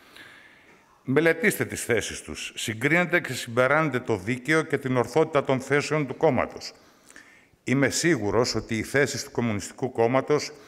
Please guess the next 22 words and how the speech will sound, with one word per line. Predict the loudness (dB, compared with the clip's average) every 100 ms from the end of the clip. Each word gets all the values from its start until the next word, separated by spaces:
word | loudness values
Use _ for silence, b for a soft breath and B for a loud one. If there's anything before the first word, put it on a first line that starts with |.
| B B B B
αγγίζουν | -2 0 2 2 2
την | -2 -2
καρδιά | -2 0 0 0
σας | 0 -4
και | -2
τα | -2
συναισθήματά | 0 -4 -2 0 0 2 0 0
σας. | 0 -2 -4 B B B B B B -8
Γιατί; | -2 0 2 0 0 -8
Γιατί | -4 -2 2
βασίζονται | 2 2 0 0 -2
στη | -4 -4
λογική, | -6 -6 -10 -2 0 0 B B B B
στην | -8 -2 -2
ηθική | -2 -4 -6 -2 -2 0 -4 -2
και | 2 4
αποσκοπούν | 2 -2 0 0 0 -2
στη | -2
βελτίωση | 0 0 0 0 2 2 2
όλων | 2 2 2
των | -2
συνθηκών | -2 -8 -8 0 2 2